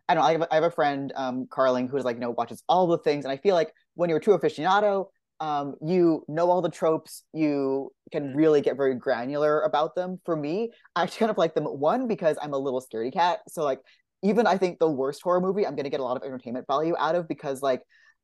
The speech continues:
Speaker 1: I'm afraid of a jump scare in and of <laughs> itself. Like, the cheapest,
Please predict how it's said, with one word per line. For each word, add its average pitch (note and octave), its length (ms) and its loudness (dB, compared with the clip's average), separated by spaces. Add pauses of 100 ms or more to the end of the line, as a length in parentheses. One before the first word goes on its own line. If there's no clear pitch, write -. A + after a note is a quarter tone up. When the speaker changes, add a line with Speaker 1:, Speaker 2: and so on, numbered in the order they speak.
(340)
Speaker 1:
I'm D4+ 180 2
afraid A#3+ 320 4
of G3 100 6
a D#3+ 60 2
jump C3 240 -2
scare B2+ 480 -2 (320)
in G#3+ 140 8
and F3+ 100 2
of - 200 -2
<laughs> - 0 -
itself. - 680 -4 (240)
Like, D3+ 160 0
the D3+ 80 0
cheapest, G3+ 720 0